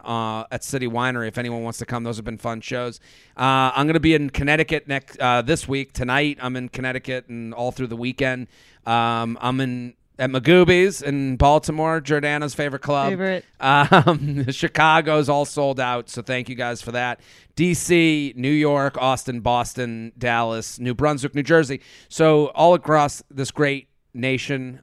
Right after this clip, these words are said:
Speaker 1: um, jared free dot com, jared free dot com.
Speaker 2: How was Orlando? Did you go to Disney World?
Speaker 1: I didn't go to Disney World. I went to Topgolf. You ever been to a Topgolf?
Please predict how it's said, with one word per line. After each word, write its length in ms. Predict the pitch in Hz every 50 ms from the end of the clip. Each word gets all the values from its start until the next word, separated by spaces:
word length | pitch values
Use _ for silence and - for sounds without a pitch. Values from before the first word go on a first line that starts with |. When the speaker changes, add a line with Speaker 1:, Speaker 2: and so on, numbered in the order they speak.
| _ -
Speaker 1:
um, 420 | 123 117 117 113 113 110 113 113 110
jared 260 | - 127 123 123 113
free 160 | - 123 123
dot 180 | 113 117 113 -
com, 260 | 120 120 117 113 113
jared 240 | 104 123 117 113 -
free 160 | - 120 113
dot 180 | 107 110 110 202
com. 60 | 226
Speaker 2:
How 140 | 247 285 294
was 480 | 294 285 277 233 - - - - - _ _ -
Orlando? 520 | 220 214 208 226 247 285 330 254 196 170 160
Did 100 | 170 -
you 60 | -
go 100 | 190 190
to 60 | 180 -
Disney 220 | 190 190 208 233
World? 280 | 240 254 277 330 311 - - _ _ _ _ _ _ _ _ -
Speaker 1:
I 80 | 131
didn't 220 | 139 165 180 196 185
go 100 | 190 185
to 60 | 165
Disney 240 | 139 165 143 151 156
World. 180 | 151 139 131
I 40 | 139
went 160 | 143 220 254
to 80 | 294 -
Topgolf. 840 | - - - 135 156 175 - - 127 98 80 71 - - - - _ _
You 80 | - 160
ever 120 | 185 208
been 100 | 202 220
to 80 | 220 196
a 60 | 185
Topgolf? 600 | - - 165 175 - - 185 180 190 196 -